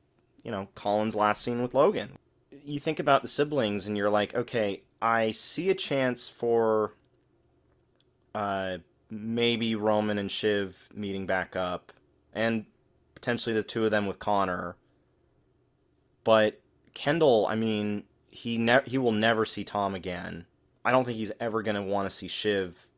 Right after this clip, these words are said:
for as long as he lives. Roman, I think he, he just totally looks to him like he's nothing. And I think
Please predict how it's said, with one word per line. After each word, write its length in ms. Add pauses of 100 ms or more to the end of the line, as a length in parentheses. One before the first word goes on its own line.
(120)
for 120
as 100
long 220
as 80
he 80
lives. 640 (1300)
Roman, 520
I 160
think 240
he, 260
he 220
just 280 (680)
totally 520
looks 540 (240)
to 100
him 260
like 200
he's 160
nothing. 580
And 160
I 100
think 360